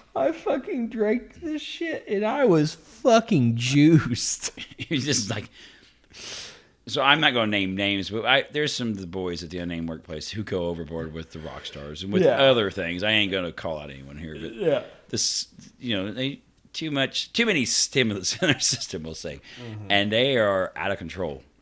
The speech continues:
Speaker 1: Yeah.
Speaker 2: I can only imagine what fifteen hundred <laughs> milligrams of caffeine is
Speaker 1: Son
Speaker 2: doing
Speaker 1: of
Speaker 2: to
Speaker 1: a
Speaker 2: you.
Speaker 1: bitch, Ryan.
Speaker 2: You're like the great Cornholio just wandering around
Speaker 1: I,
Speaker 2: there.
Speaker 1: yeah,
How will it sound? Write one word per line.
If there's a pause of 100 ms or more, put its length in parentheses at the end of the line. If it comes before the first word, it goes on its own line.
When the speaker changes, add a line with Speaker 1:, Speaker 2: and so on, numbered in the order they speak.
(400)
Speaker 1:
Yeah.
Speaker 2:
I
can
only
imagine
what
fifteen (220)
hundred (160)
<laughs>
milligrams
of
caffeine
is
Speaker 1:
Son
Speaker 2:
doing
Speaker 1:
of
Speaker 2:
to
Speaker 1:
a
Speaker 2:
you.
Speaker 1:
bitch,
Ryan. (260)
Speaker 2:
You're
like
the
great
Cornholio
just
wandering
around
Speaker 1:
I,
Speaker 2:
there.
Speaker 1:
yeah,